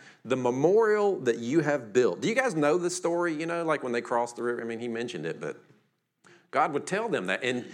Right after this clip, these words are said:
in generations to come, they would talk and they would point back to these memorials and they would say, "You see that pile of rocks? That is when our God did this."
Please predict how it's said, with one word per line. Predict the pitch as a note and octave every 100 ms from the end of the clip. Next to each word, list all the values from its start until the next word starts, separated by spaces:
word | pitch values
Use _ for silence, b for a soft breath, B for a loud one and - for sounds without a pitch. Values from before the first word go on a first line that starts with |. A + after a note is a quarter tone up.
| B D3+
in | C#3 A2
generations | G2+ D3 B3 A#3+ A#3+ B3 A3+ G3 F#3
to | E3+
come, | - A#3+ B3+
they | C#3+ F#3+
would | E3+ E3 B2 B B B -
talk | F#3+ G3+ A3
and | C3+
they | C#3+
would | D3 G#2
point | - G3 F#3 B2
back | C#3 F3 -
to | C#3
these | C3+ A#2+
memorials | A#2+ B2 G3 A3 B2
and | A2
they | A#2
would | A2+
say, | C3+
"You | C#3
see | G#3 B3+
that | B3 A#3
pile | A3+ G#3+ F#3
of |
rocks? | D#3+ E3+ D#3+
That | G3+ C4
is | A#3 C#3+
when | D3+ F3 D3
our | D#3
God | A#2+ C3 A2+ G2+
did | F#2 D2
this." | F2 - - -